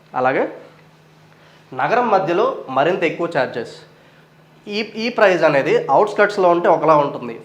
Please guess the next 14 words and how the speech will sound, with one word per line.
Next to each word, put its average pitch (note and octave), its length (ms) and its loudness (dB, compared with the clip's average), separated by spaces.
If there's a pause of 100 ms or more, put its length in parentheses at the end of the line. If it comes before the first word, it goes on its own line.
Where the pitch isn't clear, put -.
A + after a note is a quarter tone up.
For D3 140 -2
example D#3 280 -2
మనకి C#3 240 -2
ఇక్కడ B2 200 -10
జూబ్లీ C3+ 280 -4
హిల్స్ C#3+ 160 -6
కానీ, C#3+ 140 -4
బంజారా C3 340 -4
హిల్స్ C3+ 140 -8
కానీ, C3+ 280 -6 (300)
కొంచెం C#3 220 -10
సిటీ G#3 420 -6
మధ్యలో E3 520 0
కనుక E3+ 560 0